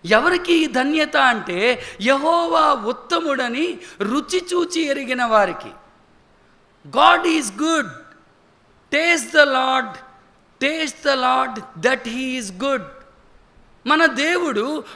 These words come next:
మంచి దేవుడు, మేలు చేసే దేవుడు, కీడు చేసే దేవుడు కాదు,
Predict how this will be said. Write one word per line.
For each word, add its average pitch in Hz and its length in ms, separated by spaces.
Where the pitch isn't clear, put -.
మంచి 339 520
దేవుడు, 240 760
మేలు 320 400
చేసే 302 480
దేవుడు, 233 760
కీడు 370 240
చేసే 339 480
దేవుడు 285 420
కాదు, 214 640